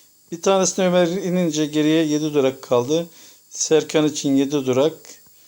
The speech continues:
Murat için ise altı durak kaldı. Sekiz kere yedinin elli altı. Elli altı ile altıyı çarpalım. Altı kere altı otuz altı, elde var üç. Altı kere beş otuz, üç daha otuz altı. Yani üç yüz otuz altı tane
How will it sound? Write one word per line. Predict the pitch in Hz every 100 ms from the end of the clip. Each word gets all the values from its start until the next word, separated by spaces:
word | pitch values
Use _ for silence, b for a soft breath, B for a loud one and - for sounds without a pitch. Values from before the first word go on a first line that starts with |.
| b b _
Murat | 135 143 170 165
için | 135 - 123
ise | 120 185
altı | 156 151 147
durak | 139 120 -
kaldı. | 113 110 110
Sekiz | 113 - 143 156 143
kere | 147 131
yedinin | 127 123 123
elli | 127 123 120
altı. | 113 110 - 147 165 175 180 b b b b b _ -
Elli | 170 160 156
altı | 151 151 147
ile | 139
altıyı | 127 143 165
çarpalım. | - 143 135 135 120 113 127 B B B B -
Altı | 165 160 156
kere | 170 165
altı | 143 135 143
otuz | 135 131 127
altı, | 123 123 -
elde | 165 143 139
var | 127 131
üç. | 165 170
Altı | 139 135
kere | - 135 123
beş | 123 127
otuz, | 123 151 160
üç | 156 131 -
daha | 127
otuz | 143 143 127
altı. | 123 117 117 147 160 175 - B B B B _ _
Yani | 156 160 139
üç | 160 165 156
yüz |
otuz | 147 143 -
altı | 147 143 -
tane | 131 127 147 180